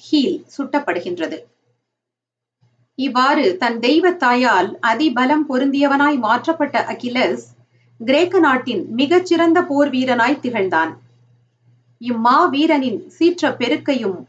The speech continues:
ஆண்மை செருக்கையும் மையக்கருவாய் கொண்டு ட்ராய் நகரின் இலியம் எனும் கோட்டையில் நடந்த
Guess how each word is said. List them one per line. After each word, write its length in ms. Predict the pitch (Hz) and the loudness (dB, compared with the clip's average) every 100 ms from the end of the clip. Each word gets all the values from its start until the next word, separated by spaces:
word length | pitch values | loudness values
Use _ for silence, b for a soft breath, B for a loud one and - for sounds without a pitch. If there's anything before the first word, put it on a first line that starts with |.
| 233 | 0
ஆண்மை 380 | 247 302 262 220 | 2 2 0 -4
செருக்கையும் 640 | - 254 302 - 254 214 165 | -4 -2 -2 -4 -4 -6 -6
மையக்கருவாய் 800 | 220 254 311 - 226 240 214 - | -4 -2 -2 -4 -4 0 0 -2
கொண்டு 260 | 220 240 - 175 - - _ _ _ - | -6 -2 0 0 -2 -12 _ _ _ -2
ட்ராய் 360 | 302 302 339 269 | 2 4 4 2
நகரின் 460 | 240 262 247 185 - 254 | 0 0 0 -4 -6 -2
இலியம் 440 | 285 302 302 269 - - | 0 2 2 0 -4 -8
எனும் 280 | 233 220 214 | -6 -6 -4
கோட்டையில் 560 | 262 311 320 269 226 | -2 -2 -2 -4 -4
நடந்த 420 | 180 202 247 254 | -2 0 0 0